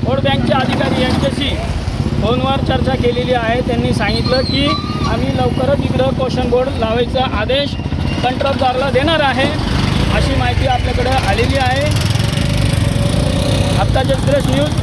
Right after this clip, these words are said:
शुभांश शहा, गंगापूर. मागील दोन वर्षापूर्वी, अ, वोट बँकच्या अंतर्गत हे रस्त्याचे काम करण्यात आले, परंतु या ठिकाणी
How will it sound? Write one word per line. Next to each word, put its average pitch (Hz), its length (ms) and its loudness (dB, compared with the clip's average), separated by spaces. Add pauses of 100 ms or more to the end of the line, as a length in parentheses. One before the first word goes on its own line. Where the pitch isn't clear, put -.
(560)
शुभांश 269 340 2
शहा, 254 220 2 (200)
गंगापूर. 302 380 2 (1200)
मागील - 260 2
दोन 302 160 2
वर्षापूर्वी, 294 600 0 (880)
अ, - 120 2 (380)
वोट - 220 2
बँकच्या 302 440 2 (640)
अंतर्गत 302 460 -2
हे - 100 0
रस्त्याचे 277 420 0
काम - 180 0
करण्यात - 340 -2
आले, - 460 0 (640)
परंतु 330 260 0 (2000)
या 269 80 2
ठिकाणी 277 460 0